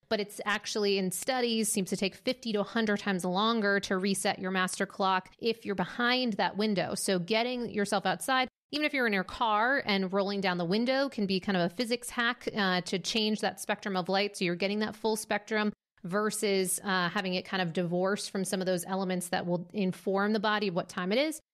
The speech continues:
So first doing that, do know that where you fall on the globe, you might have to have longer periods of time or shorter periods of time of,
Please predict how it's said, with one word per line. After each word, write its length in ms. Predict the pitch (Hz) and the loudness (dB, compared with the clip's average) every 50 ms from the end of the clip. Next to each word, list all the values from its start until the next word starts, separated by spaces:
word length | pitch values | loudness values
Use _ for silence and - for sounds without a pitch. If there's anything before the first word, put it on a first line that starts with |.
| _ _ _ - | _ _ _ -10
So 200 | - - 233 220 | -2 0 0 0
first 440 | 226 - - 302 311 330 311 - - | 0 0 0 2 2 2 0 0 0
doing 220 | 254 240 214 190 | 2 2 4 4
that, 300 | 180 160 - - 202 190 | 2 0 0 -2 -4 -2
do 280 | 175 233 269 285 294 285 | 0 2 4 4 4 4
know 340 | 262 240 226 220 220 226 | 4 4 4 4 4 4
that 180 | 202 208 170 185 | 2 2 0 0
where 180 | 185 202 208 208 | 0 2 2 2
you 140 | 208 208 | 2 0
fall 300 | 202 - - 214 202 190 | 0 0 0 0 0 0
on 80 | 196 185 | -2 -2
the 60 | 190 180 | -2 -2
globe, 520 | - 226 262 277 277 277 269 269 233 220 - _ _ - | 0 0 2 4 4 4 4 2 0 -2 -8 _ _ -6
you 100 | - 196 | -2 0
might 180 | 190 180 175 - | 2 2 0 0
have 180 | - 208 196 - | 0 -4 -4 -2
to 80 | 196 | -2
have 160 | 180 196 180 | -4 -2 -2
longer 480 | 185 180 196 214 220 226 226 214 214 214 | 0 0 2 2 2 2 2 2 2 0
periods 340 | 214 - 220 208 202 190 196 | 0 0 2 2 2 2 0
of 60 | 190 | -2
time 280 | - 214 202 196 190 175 | 0 2 2 2 4 2
or 80 | 180 | 0
shorter 280 | 175 - 226 214 208 196 | 0 2 2 2 2 2
periods 260 | - 208 202 185 190 | 2 2 0 2 0
of 60 | 190 | -4
time 320 | - - 196 190 185 180 165 | -2 0 0 0 0 0 0
of, 240 | 202 180 165 - | -2 -4 -4 -6